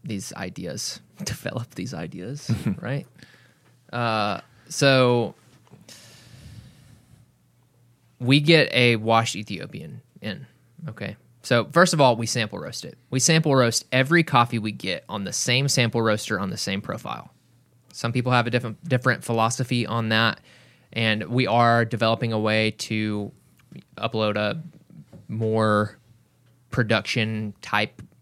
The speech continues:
Speaker 1: curve to our sample roaster so we can do both,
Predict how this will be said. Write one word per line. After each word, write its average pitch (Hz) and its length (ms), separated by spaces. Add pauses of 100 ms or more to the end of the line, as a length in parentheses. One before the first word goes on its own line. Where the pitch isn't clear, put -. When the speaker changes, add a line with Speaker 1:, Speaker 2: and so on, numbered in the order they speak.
(380)
Speaker 1:
curve 110 440
to 107 180
our 104 200
sample 107 360
roaster 107 260
so 107 140
we 104 100
can 101 260 (220)
do 107 160
both, - 520